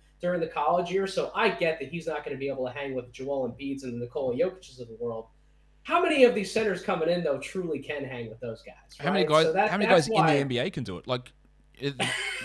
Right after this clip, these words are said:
Speaker 2: y-, Embiid can't hang with Jokic. Jokic can't hang with Embiid. Like, they can't handle each other. Like, it's, it's, <laughs> it's not, like, an easy thing to be able to do. Yeah, Rudy Gobert gets in trouble against these guys. Like, this is not an easy thing to do. And it's not like when you're watching Chet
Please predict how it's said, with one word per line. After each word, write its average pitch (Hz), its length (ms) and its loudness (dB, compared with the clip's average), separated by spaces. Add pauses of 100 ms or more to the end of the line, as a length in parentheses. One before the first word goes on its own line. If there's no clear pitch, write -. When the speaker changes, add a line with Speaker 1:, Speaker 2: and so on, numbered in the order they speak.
(340)
Speaker 2:
y-, 139 200 -6 (340)
Embiid 165 340 4
can't 135 220 2
hang 120 140 2
with 104 120 -2
Jokic. 131 340 -4
Jokic 160 380 0
can't 156 160 0
hang 160 140 2
with 156 100 4
Embiid. 160 280 0
Like, 107 160 -6 (260)
they 170 100 -4
can't 185 260 2
handle 175 220 0
each 170 120 2
other. 175 200 0 (280)
Like, 147 180 -2
it's, - 500 -6
it's, - 320 -4
<laughs> - 0 -
it's 135 220 -4
not, 151 180 2
like, 143 200 0
an 123 100 2
easy 127 300 -4
thing 123 180 -2
to 120 100 -4
be 113 100 0
able 117 280 2
to 117 140 -6
do. 113 240 -2 (280)
Yeah, 117 120 -4
Rudy 147 180 2
Gobert 139 380 2
gets 135 180 2
in 107 80 0
trouble 101 300 -2
against 98 260 -10
these 95 180 -8
guys. 92 280 -6
Like, 117 100 -12
this 147 160 -8
is 120 100 -6
not 127 200 0
an 120 160 -4
easy 113 340 -4
thing 107 240 -6
to - 80 -12
do. 110 140 -2
And 110 80 -4
it's 113 100 -6
not 185 100 -2
like 143 180 0 (200)
when 123 140 -4
you're 104 100 -2
watching 110 300 -2
Chet - 320 -2